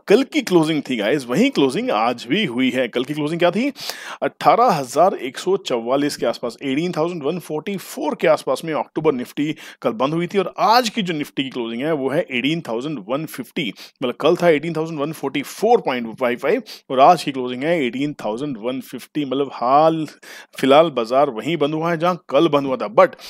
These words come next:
बाजार ने एक नया लो दिया। तो बाजार के पैटर्न को देखने की कोशिश की जाए तो देखते हैं बाजार कैसा परफॉर्म कर रहा है। चलिए इसके कलर को चेंज कर लेते हैं ताकि आपको दिखाई दे।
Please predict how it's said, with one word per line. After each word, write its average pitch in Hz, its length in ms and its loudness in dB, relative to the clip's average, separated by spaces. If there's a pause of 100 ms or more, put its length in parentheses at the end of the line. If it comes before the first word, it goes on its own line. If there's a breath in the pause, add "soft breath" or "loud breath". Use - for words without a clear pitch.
(280 loud breath)
बाजार 220 380 4
ने 180 160 2
एक 208 100 0
नया 127 380 0
लो 139 260 0
दिया। 92 220 -6
तो - 120 -12
बाजार 175 180 8
के 185 180 -2
पैटर्न 170 320 0
को 196 100 2
देखने 180 260 0
की 165 60 -10
कोशिश 160 340 -4
की 143 140 -4
जाए 220 180 4
तो 190 180 -2
देखते 127 320 -2
हैं 175 200 -2
बाजार 151 340 4
कैसा 147 240 2
परफॉर्म 165 380 -6
कर 160 140 -2
रहा 160 180 2
है। 185 60 0
चलिए 135 220 -6
इसके 131 220 -6
कलर 170 200 0
को 175 100 -6
चेंज 180 260 -6
कर 170 60 -2
लेते 180 200 -2
हैं 202 120 -6
ताकि 120 240 -4
आपको 104 320 -2
दिखाई 113 520 -8
दे। 87 180 -10